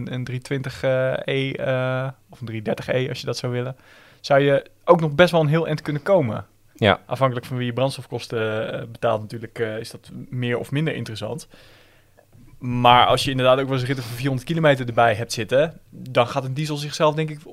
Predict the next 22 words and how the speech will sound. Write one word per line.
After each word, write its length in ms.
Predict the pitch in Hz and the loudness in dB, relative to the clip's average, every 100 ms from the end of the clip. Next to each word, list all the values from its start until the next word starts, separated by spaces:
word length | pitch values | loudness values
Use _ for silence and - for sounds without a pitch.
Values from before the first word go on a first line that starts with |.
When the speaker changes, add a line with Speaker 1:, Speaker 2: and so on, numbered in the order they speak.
| - - 160 156 147 | -18 -16 -12 -12 -8
Speaker 1:
rij-, 540 | 151 160 180 190 160 135 139 156 | -6 4 4 4 -6 -10 -8 -6
met, 180 | 156 151 | -4 -2
met 160 | 151 156 | -2 0
twee 200 | 175 156 | 4 4
euro, 300 | 160 156 151 | 6 4 4
wat 120 | 143 | 2
is 80 | 160 | -2
het, 140 | 185 - | -4 4
vijftien 340 | 165 165 170 | 4 4 0
of 60 | 160 | 2
zo 120 | 165 | 2
nu 120 | 165 | 2
aan 80 | 160 | -2
de 60 | |
pomp, 320 | 156 185 175 180 | 0 -2 0 4
eh, 200 | 175 170 | 4 4
wel 100 | 170 | 2
redelijk 240 | 175 170 | 2 0
snel, 280 | 180 170 170 | -2 0 2
eh, 140 | 170 | 0
terugbetalen. 880 | 170 185 - - 113 107 104 101 101 107 | 0 -6 -8 -4 0 0 0 -2 -2 8
Speaker 2:
Ja. 220 | 120 | 8